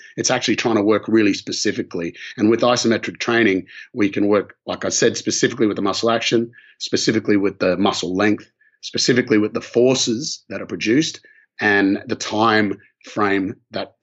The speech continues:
forces are produced as well. So it ticks a lot of boxes in terms of,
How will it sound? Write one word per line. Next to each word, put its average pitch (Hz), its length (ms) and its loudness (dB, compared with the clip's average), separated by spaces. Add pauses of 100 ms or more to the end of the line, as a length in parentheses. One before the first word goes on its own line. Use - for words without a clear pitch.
(100)
forces - 340 -4
are 87 60 -6
produced 85 440 -4
as - 160 -8
well. 90 200 2
So 101 140 0
it - 80 -6
ticks - 220 -2
a 113 40 4
lot 104 280 4
of 104 140 0
boxes 90 340 -4
in 90 100 -6
terms 92 320 -2
of, 90 180 -2